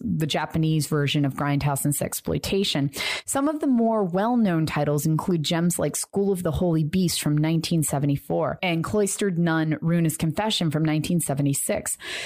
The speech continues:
The Japanese nun films are slightly different from their European counterparts. As a whole, they tend to be a little more over the top and more caricature-like than European nun flicks.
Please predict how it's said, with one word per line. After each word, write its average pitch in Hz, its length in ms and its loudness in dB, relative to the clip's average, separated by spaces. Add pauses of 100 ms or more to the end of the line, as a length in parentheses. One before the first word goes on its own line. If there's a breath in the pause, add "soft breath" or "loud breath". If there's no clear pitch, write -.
(180 loud breath)
The 190 80 0
Japanese 339 640 0
nun 190 240 2
films 165 320 2
are 170 100 0
slightly 254 420 -2
different 196 380 0
from 175 140 2
their 165 80 4
European 160 580 2
counterparts. - 720 -2 (800)
As 247 200 -2
a 277 60 0
whole, 214 340 2
they 175 200 0
tend 220 280 0
to 226 40 -2
be 214 200 2
a 160 80 0
little 247 320 0
more 214 360 2
over 160 200 2
the 160 80 0
top 151 360 -2
and 160 140 2
more 151 160 2
caricature-like 151 1160 -2
than 160 320 2
European 208 640 2
nun 135 220 2
flicks. - 400 -4